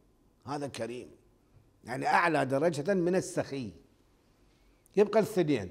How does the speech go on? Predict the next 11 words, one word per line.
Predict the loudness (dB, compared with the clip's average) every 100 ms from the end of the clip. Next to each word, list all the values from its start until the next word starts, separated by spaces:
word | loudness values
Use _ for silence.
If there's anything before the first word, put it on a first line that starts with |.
| -8
البخيل | -2 0 2 4 8 6 4 -4 -18 -20 _ _ -6
لئيم، | -2 0 -2 -4 -14 -20 -20 _ -20 -10 6
والبخيل | 8 8 6 6 4 4
الذي | 6 6 4 6 8
يأكل | 10 10 4 8 8 6 0 -10 -20 -18 0
ولا | 4 6
يعطي، | 4 0 -10 -12 -16 -18 _ _ _ _ _ _ _ _ _
بس | 2 2
هو | 4 2 2 -6 -18 -20 _ _ _ _ _ _ -6
أرصدة | -6 -4 -6 -6
يجبع، | -6 -6 -8 -10 -8 -10 -10